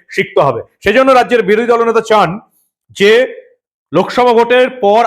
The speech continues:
আরো তিন মাস কেন্দ্রীয় বাহিনী থাকুক, যাতে ভোট পরবর্তী হিংসা না হয়। এবং এই সঙ্গে তিনি জানিয়েছেন যে তেরো হাজার বিজেপি কর্মীর বিরুদ্ধে মামলা দিয়েছে রাজ্য পুলিশ,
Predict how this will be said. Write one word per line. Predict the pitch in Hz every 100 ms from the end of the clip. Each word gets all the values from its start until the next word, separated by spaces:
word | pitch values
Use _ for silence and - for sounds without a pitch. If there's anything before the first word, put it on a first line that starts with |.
| 202
আরো | 190 254
তিন | 247 233 226
মাস | 226 240
কেন্দ্রীয় | - 214 202 214
বাহিনী | 202 202 202
থাকুক, | 175 175 226 185
যাতে | - 202
ভোট | 160 165 -
পরবর্তী | 202 202 196 196 220 226 226 _
হিংসা | 151 180 180 190
না | 170 143 156
হয়। | 117 139 135 110 - _ _ _ _ _ -
এবং | 151 196 190
এই | 196 247
সঙ্গে | 247 247 240 240
তিনি | 220 208
জানিয়েছেন | 170 180 226 233 254 254 - - -
যে | 127 220 226
তেরো | 226 202 262 220
হাজার | 196 220 254 240
বিজেপি | 185 214 220 226
কর্মীর | 208 208 208 214
বিরুদ্ধে | 208 214 180 226
মামলা | 170 175 190
দিয়েছে | 190 202 202 202
রাজ্য | 185 _ - 156 151 202
পুলিশ, | - 220 254 254